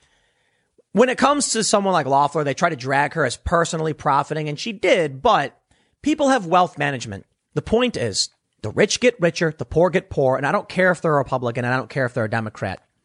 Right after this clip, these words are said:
The Democrats get money when they say, "We need everyone to take this vaccine, and we're gonna offer up a two billion dollar guaranteed contract to Big Pharma."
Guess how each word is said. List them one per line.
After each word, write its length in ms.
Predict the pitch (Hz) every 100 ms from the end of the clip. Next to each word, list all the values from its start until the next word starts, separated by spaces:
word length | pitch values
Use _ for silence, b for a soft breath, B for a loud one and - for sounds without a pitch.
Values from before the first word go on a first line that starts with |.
| B B B
The 80 | 120
Democrats 640 | 151 208 240 226 208 -
get 200 | 214 214
money 260 | 175 156 151
when 200 | 147 165
they 120 | 185
say, 280 | - 175 - B
"We 180 | 147 214
need 280 | 208 277 349
everyone 520 | 190 285 392 370 220
to 80 | 160
take 240 | - -
this 160 | 208 139
vaccine, 540 | 156 170 - 240 285
and 120 | 170 156
we're 120 | 226
gonna 140 | 254
offer 360 | 190 185 - 202
up 140 | 233
a 20 |
two 240 | - 226 220
billion 460 | 139 202 196 190
dollar 320 | 165 196 220 151
guaranteed 640 | 165 170 180 160 185 151
contract 680 | - 185 220 - 151 139 -
to 80 | 160
Big 280 | 120 185 135
Pharma." 540 | - 226 220 113 139